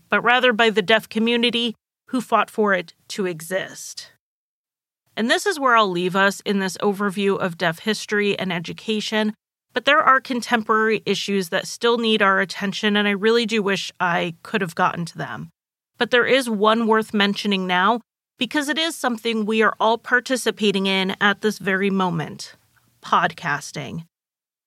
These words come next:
Podcasting is a growing form of media that is largely closed off to the deaf community.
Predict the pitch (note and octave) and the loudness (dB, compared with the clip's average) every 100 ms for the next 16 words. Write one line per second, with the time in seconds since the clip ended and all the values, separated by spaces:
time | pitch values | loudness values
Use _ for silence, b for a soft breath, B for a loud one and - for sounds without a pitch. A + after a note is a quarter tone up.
0 | _ _ - B3 B3+ C4 B3 - C#4+ D4+ | _ _ 0 4 4 4 0 2 -4 0
1 | A3+ A3 G3 F3 G3+ G#3+ B3 - A3+ A3 | 2 2 2 2 4 4 2 0 2 4
2 | A3+ G#3+ G#3 G#3 F#3+ F3 E3+ F#3 G#3+ A#3 | 4 2 2 2 2 2 2 2 4 4
3 | A3+ G#3 A3 B3 A3 A#3 A#3+ - A3 G3+ | 2 2 4 2 0 -2 -2 0 0 2
4 | G#3 G3+ F#3+ - G3+ F3 F3+ E3 - F#3 | 2 2 0 -6 -6 -4 -4 -4 -6 -6
5 | F#3 F3 D#3+ - - | -4 -6 -8 -12 -16